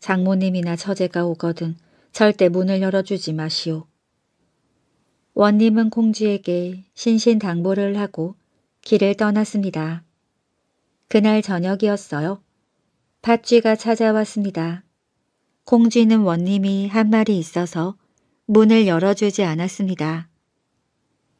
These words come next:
"콩쥐야, 어서 문 열어. 너 주려고 팥죽을 해왔다. 그릇이 너무 뜨거워 손대겠다. 아이고, 뜨거워.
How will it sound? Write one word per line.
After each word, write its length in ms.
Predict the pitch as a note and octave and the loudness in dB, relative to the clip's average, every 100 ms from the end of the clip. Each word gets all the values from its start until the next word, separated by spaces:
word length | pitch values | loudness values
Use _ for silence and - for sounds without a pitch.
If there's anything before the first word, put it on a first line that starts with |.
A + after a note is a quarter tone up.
| _ _ | _ _
"콩쥐야, 640 | - A3 G#3+ A3 G#3+ G#3+ | 2 4 4 4 4 4
어서 240 | G#3 G#3 G#3+ | 2 2 0
문 240 | G#3 G3+ | 2 2
열어. 340 | G#3 G#3+ G#3 E3+ _ _ | 2 2 2 -2 _ _
너 220 | A#3 A3 | 2 4
주려고 380 | A3+ A#3+ A3+ A3+ | 6 4 4 4
팥죽을 640 | A3+ G#3+ G3+ - G#3 G#3+ G#3 | 0 -2 -8 -4 -2 0 2
해왔다. 580 | G3 F3+ - D#3+ D#3+ - _ _ _ _ _ | 0 -2 -4 -6 -6 -10 _ _ _ _ _
그릇이 420 | - A#3 A#3 - G#3+ | 4 8 8 6 2
너무 300 | G#3 G#3 A3 | 2 2 2
뜨거워 420 | A3 A3 G#3+ G#3+ | 2 2 2 2
손대겠다. 840 | - G#3+ G3+ G3+ G3 - F#3 F3+ _ _ _ _ _ _ _ _ | 0 0 2 0 -2 -2 -4 -4 _ _ _ _ _ _ _ _
아이고, 320 | A3 B3 B3 | 0 2 2
뜨거워. 880 | B3 B3+ A#3+ A3 G#3 F#3 F3+ F3 E3+ | 2 0 2 2 2 0 -2 -6 -10